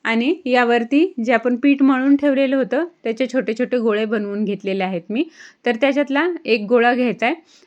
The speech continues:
आणि तो आपल्याला छान असा हाताने अशा पद्धतीने थापून घ्यायचा आहे. तुम्हाला जर अशा पद्धतीने थापता येत नसेल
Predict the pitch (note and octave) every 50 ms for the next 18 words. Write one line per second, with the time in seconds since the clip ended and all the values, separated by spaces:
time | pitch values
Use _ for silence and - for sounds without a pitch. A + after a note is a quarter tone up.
0 | _ - G#3+ A3+ A#3+ C4+ C#4 - D4 C#4+ C#4 C#4 C4+ B3 A#3 A#3+ B3+ D#4+ F#4 F4
1 | - - C4+ C#4 B3+ A3+ A3+ A3+ A3+ C4 C4+ E4 G4 - _ D4+ F#3+ A3 B3+ G#3+
2 | - A3+ A3 A3 A#3+ C#4+ D4 - A#3+ A3 A#3+ B3+ A#3+ A3+ G#3+ F#3+ G3 G3+ F#3+ -
3 | G#3 G#3+ C4 C#4+ C#4 B3 A3+ - - G3 G3+ G3+ G3 G3 F3 - - E3+ - _
4 | _ - - - _ _ - D#4 D4 E4 D#4+ D#4+ D#4 D4+ C#4 D#4 E4 D#4 - B3
5 | A#3+ C4+ C4 C4 C4 B3 A3 C4 B3+ - C4 B3 B3 B3+ B3+ - A#3+ A3 A3+ -
6 | B3 A3+ A3+ B3+ - C4 C4 C4+ A#3 - A3 A3+ D4+